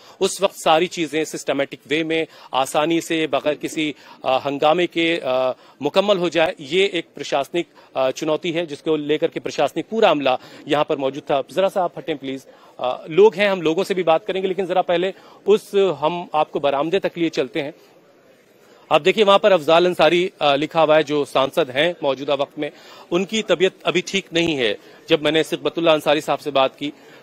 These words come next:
तो मुझे बताया गया कि उनकी तबीयत ठीक नहीं है, बीपी के उनको दिक्कत है और इस वजह से, अ, वो अभी तक सामने नहीं आए हैं। और लेकिन सिकबतुल्ला अंसारी जो हैं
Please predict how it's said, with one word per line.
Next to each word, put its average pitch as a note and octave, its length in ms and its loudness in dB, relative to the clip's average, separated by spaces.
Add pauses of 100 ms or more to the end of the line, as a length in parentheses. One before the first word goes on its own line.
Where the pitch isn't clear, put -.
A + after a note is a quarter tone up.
तो D3+ 100 2
मुझे D3+ 200 -6
बताया C#3 320 0
गया C#3 160 -2
कि D#3+ 140 -6
उनकी D#3 200 -8
तबीयत C#3+ 300 -6
ठीक E3+ 220 -8
नहीं C#3+ 180 -6
है, C#3 80 -6
बीपी D#3 340 -8
के C#3+ 320 -6
उनको C#3 280 -8
दिक्कत B2+ 360 -8
है B2 80 -4 (400)
और C3 320 2
इस F3 220 -8
वजह D3+ 200 -4
से, F#3 220 -8 (320)
अ, C3 120 -4
वो F3+ 260 -4
अभी D#3 160 -4
तक F3+ 220 -6
सामने D3 380 -2
नहीं D#3+ 280 -6
आए G2+ 200 -8
हैं। C#3+ 200 -12
और C#3 280 -2 (340)
लेकिन F3 300 0
सिकबतुल्ला F#3 520 -2
अंसारी F3 340 0
जो D#3+ 140 -4
हैं D#3 160 -8